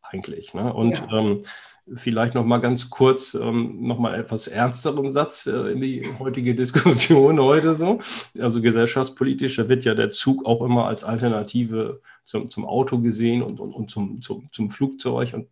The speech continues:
Speaker 1: nein, <laughs> man kann sagen, nein,
Speaker 2: <laughs>
Speaker 1: nur unter ganz bestimmten Bedingungen. Wenn ich zufälligerweise in der Nähe von Bahnhof A wohne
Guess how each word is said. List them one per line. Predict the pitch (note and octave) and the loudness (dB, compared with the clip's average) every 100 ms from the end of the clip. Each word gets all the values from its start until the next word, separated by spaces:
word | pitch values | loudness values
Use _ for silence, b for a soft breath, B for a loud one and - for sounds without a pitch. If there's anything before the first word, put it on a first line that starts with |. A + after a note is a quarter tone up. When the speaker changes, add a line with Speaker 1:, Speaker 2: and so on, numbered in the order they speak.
| _ | _
Speaker 1:
nein, | A2+ A2 A2 G2+ - | 0 4 4 0 -4
<laughs> | - | -10
man | C3 - D#3 | -8 0 0
kann | - C3+ | 2 0
sagen, | A#2 A2 G#2+ G#2+ | 2 0 0 -2
nein, | A#2 D#3+ C4+ - B B | 2 4 2 -2 B B
Speaker 2:
<laughs> | C4 C#4 | -8 -2
Speaker 1:
nur | G3 A3+ A3+ | 6 6 6
unter | G3 G3 D3 | 4 4 4
ganz | C#3 F#3+ G3 | 4 2 0
bestimmten | D#3+ - E3 - | -6 -2 -2 -2
Bedingungen. | C3 A#2+ B2+ G#2+ D#2+ - | -4 2 4 2 -2 -6
Wenn | G#2+ | -4
ich | A#2 - | -4 -4
zufälligerweise | F3 E3 C3 B2+ B2+ A#2+ A#2+ C3 B2+ | -6 -2 0 2 2 2 4 2 2
in | A#2+ | 2
der | |
Nähe | A#2 A#2+ C3 | 2 2 2
von | C3+ A#2 G#2 | 2 -2 2
Bahnhof | A2 A#2+ B2+ B2 | 2 4 2 2
A | - A#2 B2 A#2 | 4 6 6 6
wohne | B2+ - E3 C4 C4+ | 8 8 6 2 0